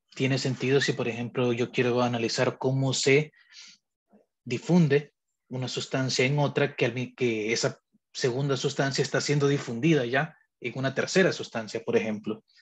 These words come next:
Pero no me interesa, ex-, o ya conozco, por ejemplo, cuál es la forma o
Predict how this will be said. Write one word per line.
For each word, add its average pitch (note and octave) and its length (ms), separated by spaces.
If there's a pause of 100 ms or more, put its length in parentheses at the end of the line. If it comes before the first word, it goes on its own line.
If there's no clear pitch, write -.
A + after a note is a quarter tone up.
(240)
Pero D#3+ 160
no D#3 120
me D#3 80
interesa, C#3 540 (340)
ex-, - 200
o B2 140
ya C3 180
conozco, C#3 440
por B2 120
ejemplo, C3 420
cuál B2 200
es A#2 60
la A#2 80
forma B2+ 440
o A2 360